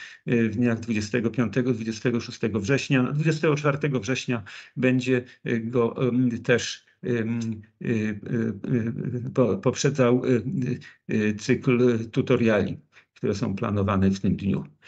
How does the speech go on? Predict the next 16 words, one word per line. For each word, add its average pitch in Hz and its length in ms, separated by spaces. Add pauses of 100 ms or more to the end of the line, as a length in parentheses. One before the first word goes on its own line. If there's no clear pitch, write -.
(240)
Proszę 151 260
Państwa, 147 480
y, 139 160
więcej 156 540
informacji, 143 1000 (120)
y, 123 120
na, 120 380
y, 120 100
ten 120 280
temat, 123 480 (260)
y, 117 340 (160)
znajdziecie 123 520
Państwo 123 360
na 113 160
stronie, 117 540 (200)
y, - 460